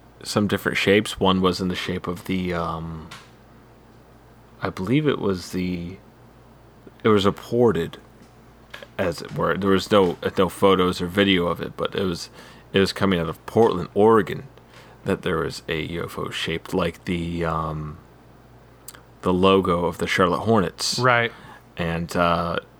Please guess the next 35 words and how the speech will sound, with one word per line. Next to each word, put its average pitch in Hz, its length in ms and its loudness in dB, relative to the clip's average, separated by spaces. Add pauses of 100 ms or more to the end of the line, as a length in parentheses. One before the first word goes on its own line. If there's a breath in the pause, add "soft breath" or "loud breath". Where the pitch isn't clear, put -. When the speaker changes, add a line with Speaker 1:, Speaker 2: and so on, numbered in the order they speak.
(120)
Speaker 1:
it 101 100 2
was 92 180 -2
totally, 104 540 2
you 87 140 -6
know, 85 120 -10
baffling 95 440 0
to 76 60 -12
people. - 320 -14
You 87 60 -12
know, 85 100 -8
why 90 240 2
would 85 200 -6
it, - 180 -4
why 95 200 4
would 90 140 2
it 87 100 -8
be 87 320 -6 (600 soft breath)
in - 80 -4
this 82 120 -4
shape? 117 300 4 (180)
But, - 320 -4
um, - 300 -12 (280)
you 98 120 -2
know, 87 220 -6
it's - 340 -6 (100)
part 95 160 0
of 90 60 2
the 92 40 2
mystery. 107 340 4
Speaker 2:
Right. - 120 -6 (540 loud breath)
Uh, 135 240 4
dreidel-shaped 131 880 4
U 123 160 6
F 113 160 0
Os, 98 560 0